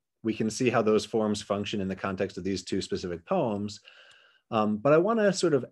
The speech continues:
ask this larger question that, um, that maybe Jane alluded to here. Um, other forms can achieve similar effects in various ways. You can, you can be, um, grasping toward order in another form,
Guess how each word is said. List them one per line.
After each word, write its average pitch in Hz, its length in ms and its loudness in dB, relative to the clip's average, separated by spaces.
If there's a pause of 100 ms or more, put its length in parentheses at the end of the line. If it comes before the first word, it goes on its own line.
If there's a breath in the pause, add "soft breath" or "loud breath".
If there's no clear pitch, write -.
ask 117 340 -4
this 104 300 0
larger 101 420 2
question 90 840 -4
that, 90 260 -2 (180)
um, 85 420 -6 (160)
that 98 140 -8
maybe 95 240 -2
Jane 92 560 -4
alluded 117 480 4
to 92 280 2
here. 85 440 -4 (580 soft breath)
Um, 101 280 -2
other 233 240 6
forms 120 400 0
can 110 140 -2
achieve 98 360 -4
similar 87 380 -2
effects 82 480 -8
in 92 100 -4
various 82 400 -4
ways. 87 320 -6
You 110 80 -4
can, 120 300 -2
you 110 120 -2
can 117 280 0
be, 101 680 0 (680)
um, 87 460 -4 (220)
grasping 107 540 2
toward 101 380 4
order 95 720 0
in 98 120 -2
another 92 320 0
form, 101 800 -6